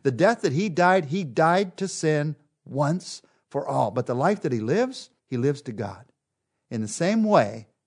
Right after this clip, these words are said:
count yourself dead to sin, but alive to God in Christ Jesus. Therefore, do not let sin reign in your mortal body so that you should obey its evil desires. Do not offer the parts of your body to sin as instruments of wickedness, but rather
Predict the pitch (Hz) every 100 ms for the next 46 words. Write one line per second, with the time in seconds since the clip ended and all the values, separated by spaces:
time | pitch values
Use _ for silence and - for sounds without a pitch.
0 | _ - 160 180 - 151 151 - 202 196
1 | 107 - - _ _ - 135 147 180 -
2 | 156 156 - 127 - 120 110 131 170 190
3 | 156 131 131 135 120 98 _ _ _ -
4 | 120 - 117 113 - 101 92 - - _
5 | _ _ _ - 165 190 - 185 139 110
6 | - 185 190 - 156 147 147 127 117 120
7 | 131 127 113 110 120 117 101 107 101 98
8 | - 110 131 127 117 104 113 113 - -
9 | _ - 131 123 113 104 104 110 - -
10 | _ _ _ _ 202 269 262 262 254 262
11 | 226 - 196 240 196 139 110 110 107 113
12 | - 214 196 127 - - - 165 190 175
13 | 160 160 131 120 147 113 98 95 120 135
14 | 156 185 220